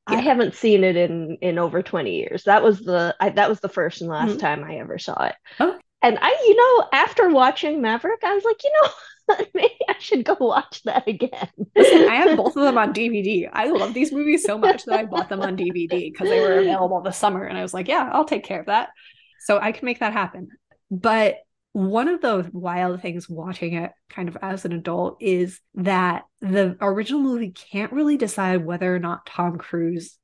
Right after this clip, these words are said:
Speaker 2: Maverick is responsible
Speaker 1: Right.
Speaker 2: for
Speaker 1: Oh, yeah.
Speaker 2: Goose's
Speaker 1: Yeah, yeah.
Speaker 2: death. Like, it's very ambivalent. And then it's like, "Oh no, you did nothing wrong." And I'm like, "I don't think that's what you've been telling me, actually, for the last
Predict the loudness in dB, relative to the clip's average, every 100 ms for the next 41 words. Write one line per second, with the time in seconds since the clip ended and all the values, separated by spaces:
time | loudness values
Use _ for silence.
0 | _ _ _ -4 -2 -4 -8 -10 -6 -4
1 | -2 -4 0 0 2 2 4 2 -2 _
2 | 0 2 2 0 0 -2 -2 -4 -6 -10
3 | -14 -14 -16 _ -4 2 2 2 0 0
4 | 0 -2 -2 -2 -4 -4 -10 -12 _ -20
5 | -20 -6 0 2 2 0 -2 -2 2 2
6 | 2 0 -2 -2 0 0 0 -2 -2 -4
7 | -4 -4 -8 -12 -10 -10 -10 _ _ _
8 | _ _ 0 2 2 -2 -8 _ -4 -2
9 | 0 0 0 2 -2 0 -2 -2 -8 -6
10 | -4 -2 -4 -4 -4 -4 -4 -4 -4 -2
11 | -2 -2 -4 -2 -2 -2 -4 -8